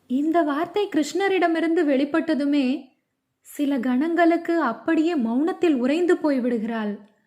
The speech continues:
பிறகு வாய் திறந்து பேசுகிறாள். "என் யோசனை வெற்றி பெறாது கிருஷ்ணா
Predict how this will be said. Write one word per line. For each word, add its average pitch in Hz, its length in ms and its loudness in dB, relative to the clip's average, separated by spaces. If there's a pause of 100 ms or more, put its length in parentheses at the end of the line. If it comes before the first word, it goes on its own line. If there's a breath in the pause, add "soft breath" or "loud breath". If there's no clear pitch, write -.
(460)
பிறகு 277 360 0
வாய் 285 240 0
திறந்து 294 380 0
பேசுகிறாள். 240 680 -2 (1080)
"என் 220 320 -4
யோசனை 285 440 0
வெற்றி 247 300 -2
பெறாது 247 400 -4
கிருஷ்ணா 226 420 -6